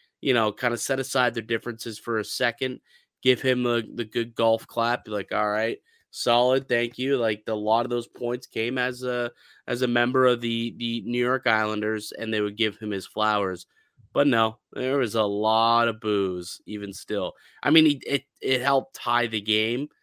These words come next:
so maybe there was just a little bit of, you know, pissed off people for that, but still, I, it's, it was a great accomplishment. Like, they flashed it on the scoreboard,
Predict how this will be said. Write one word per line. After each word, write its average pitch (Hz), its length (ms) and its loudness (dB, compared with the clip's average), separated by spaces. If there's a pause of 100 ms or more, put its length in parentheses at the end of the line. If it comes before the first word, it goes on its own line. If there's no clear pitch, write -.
(180)
so - 160 -4
maybe 107 420 0
there 104 180 -2
was 101 180 -4
just - 420 -6
a 104 60 -6
little 101 280 -2
bit 95 500 -2
of, 90 520 -2 (300)
you 95 160 -8
know, 92 280 -8 (260)
pissed - 300 -8
off 101 380 -2 (400)
people 113 320 -2
for 104 180 -4
that, 107 400 4 (120)
but 101 260 0 (520)
still, 185 460 8
I, 117 180 2
it's, 139 480 -2
it 143 140 0
was 160 220 0
a 151 80 -2
great 156 420 2
accomplishment. 139 800 -2
Like, 98 160 -4
they 104 100 -2
flashed 110 440 -2
it 131 40 -6
on 117 120 -2
the 113 60 -6
scoreboard, 113 800 -2